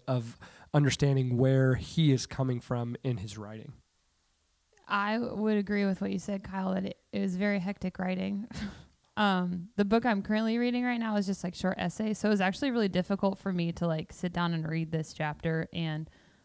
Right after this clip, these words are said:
Speaker 2: fully comprehend exactly what, like, the large theme of this chapter was. Um,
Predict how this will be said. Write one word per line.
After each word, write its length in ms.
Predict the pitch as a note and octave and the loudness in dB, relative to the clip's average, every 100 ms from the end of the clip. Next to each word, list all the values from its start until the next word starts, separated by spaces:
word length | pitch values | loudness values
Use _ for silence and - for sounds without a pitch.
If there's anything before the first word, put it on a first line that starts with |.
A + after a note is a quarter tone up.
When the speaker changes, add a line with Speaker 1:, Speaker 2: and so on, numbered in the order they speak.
| - | -12
Speaker 2:
fully 360 | - F3+ F3 E3+ | -2 2 2 0
comprehend 720 | - E3+ E3 E3+ D#3+ E3 E3+ | -2 -4 -2 -2 0 0 -2
exactly 560 | E3 D#3+ D3+ - E3+ | -2 -2 -4 -2 -2
what, 300 | E3 E3 E3 G#3 - - | 0 -2 -4 -8 -18 -8
like, 300 | F3 F3 - C#4 F3 | -6 -6 -12 -20 -4
the 160 | F3 | -2
large 480 | E3 E3 D#3 D#3+ - - | 0 0 0 -2 -6 -8
theme 320 | E3 D#3+ E3 | -4 -2 -2
of 160 | E3 D#3 | -2 -4
this 160 | D3+ | -6
chapter 420 | - D#3 D3+ D3 D3 | -6 -8 -6 -6 -6
was. 560 | C#3+ C#3 D#3+ G#3+ - _ _ _ _ _ _ _ _ | -4 -4 -6 -8 -12 _ _ _ _ _ _ _ _
Um, 600 | F3+ E3 D#3 E3+ F3+ E3+ | -4 -4 -2 -4 -6 -8